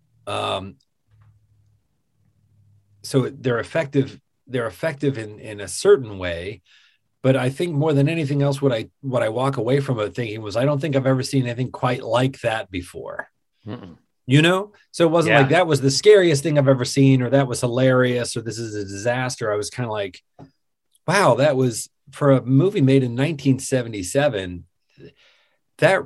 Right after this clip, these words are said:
Speaker 1: still feels remarkably original to me in a number of ways. And they
Speaker 2: Yeah.
Speaker 1: do some pretty simple things where there's one shot where three girls are in a room, and it's just a wide shot of the room.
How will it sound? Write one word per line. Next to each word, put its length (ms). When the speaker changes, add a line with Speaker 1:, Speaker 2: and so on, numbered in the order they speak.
Speaker 1:
still 480
feels 540
remarkably 640
original 640
to 140
me 200
in 100
a 60
number 320
of 160
ways. 500
And 120
they 60
Speaker 2:
Yeah. 60
Speaker 1:
do 160
some 220
pretty 240
simple 400
things 500
where 480
there's 240
one 320
shot 480
where 320
three 300
girls 400
are 100
in 100
a 80
room, 640
and 140
it's 160
just 180
a 60
wide 440
shot 280
of 80
the 80
room. 500